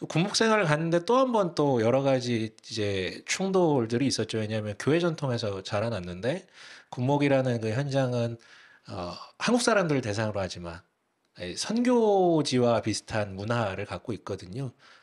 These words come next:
왜냐하면 이렇게 모아놓고 할 수 있는 부분들이 아니라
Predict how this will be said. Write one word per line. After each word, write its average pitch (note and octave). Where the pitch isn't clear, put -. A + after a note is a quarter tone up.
왜냐하면 C3
이렇게 A2
모아놓고 E3
할 F3
수 E3
있는 D#3
부분들이 C3
아니라 A2